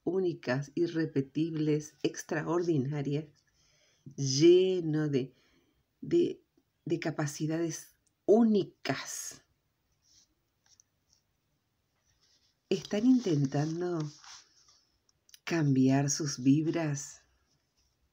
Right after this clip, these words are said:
Voy a repetir, eres el único que puedes hacerlo. Y hay infinidad de herramientas, y una de ellas, para poder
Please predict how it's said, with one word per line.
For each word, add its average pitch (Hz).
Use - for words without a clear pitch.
Voy 135
a 135
repetir, 135
eres 147
el 139
único 151
que -
puedes 135
hacerlo. 139
Y 175
hay 156
infinidad 202
de 214
herramientas, 160
y 165
una 160
de 160
ellas, 233
para 156
poder 143